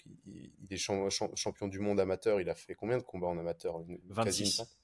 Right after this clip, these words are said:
Speaker 1: une vingt-six. Il pratique depuis, euh, huit,
Speaker 2: Je,
Speaker 1: huit,
Speaker 2: je
Speaker 1: dix
Speaker 2: crois
Speaker 1: ans,
Speaker 2: que
Speaker 1: enfin.
Speaker 2: c'est,
Speaker 1: Laisse
Speaker 2: ouais.
Speaker 1: tomber, hein. Il est chez, il était chez nous il y a, il y a, il y a des années, hein. Mais on est sur du trois fois trois.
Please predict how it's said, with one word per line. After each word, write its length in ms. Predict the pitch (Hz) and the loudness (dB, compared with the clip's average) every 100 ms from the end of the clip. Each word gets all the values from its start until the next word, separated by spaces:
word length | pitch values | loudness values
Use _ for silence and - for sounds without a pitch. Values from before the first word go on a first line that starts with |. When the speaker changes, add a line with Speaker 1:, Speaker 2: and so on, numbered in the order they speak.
| _ _ _ | _ _ _
Speaker 1:
une 60 | 113 | 0
vingt-six. 420 | 113 - 160 - - _ - - - - | 0 -2 -4 -6 -10 _ -20 -20 -16 -8
Il 100 | 104 | 2
pratique 460 | - 98 - 127 | 6 6 6 2
depuis, 480 | 110 104 - 123 123 113 | 2 2 0 -2 4 8
euh, 560 | 92 90 90 90 90 95 90 90 - - - - | 8 6 4 2 2 0 -2 -4 -6 -10 -20 -12
huit, 300 | 101 90 101 - | -8 -8 -10 -10
Speaker 2:
Je, 60 | 107 | -6
Speaker 1:
huit, 80 | 101 | -4
Speaker 2:
je 160 | 110 | -2
Speaker 1:
dix 140 | 123 135 | 0 6
Speaker 2:
crois 120 | 180 | 6
Speaker 1:
ans, 20 | |
Speaker 2:
que 60 | - | 6
Speaker 1:
enfin. 80 | - | 2
Speaker 2:
c'est, 100 | - - _ _ | -4 -20 _ _
Speaker 1:
Laisse 360 | 92 90 95 104 | -10 -4 0 2
Speaker 2:
ouais. 60 | |
Speaker 1:
tomber, 220 | 151 196 135 | 4 4 4
hein. 60 | |
Il 100 | 104 | 4
est 60 | 95 | 2
chez, 140 | - | 2
il 360 | 104 110 110 104 | 4 4 2 0
était 140 | 104 | 0
chez 160 | 104 107 | 0 2
nous 200 | 120 151 | 2 4
il 60 | 101 | 4
y 40 | |
a, 260 | 90 87 95 | 4 2 0
il 80 | 95 | -2
y 20 | |
a, 60 | 98 | -4
il 100 | 98 | -2
y 60 | |
a 20 | |
des 220 | 98 101 143 | -2 4 4
années, 180 | 208 | 4
hein. 160 | 156 160 - - - - - - - | 2 0 -4 -6 -6 -6 -10 -8 10
Mais 320 | 135 139 - - _ _ _ - - _ _ _ - | 12 12 8 -18 _ _ _ -18 -18 _ _ _ 6
on 160 | 123 | 10
est 100 | 139 | 12
sur 220 | 180 - 117 | 12 10 6
du 120 | 123 | 2
trois 240 | - 123 | 6 8
fois 180 | 127 131 | 10 8
trois. 340 | - 107 107 | 6 0 -4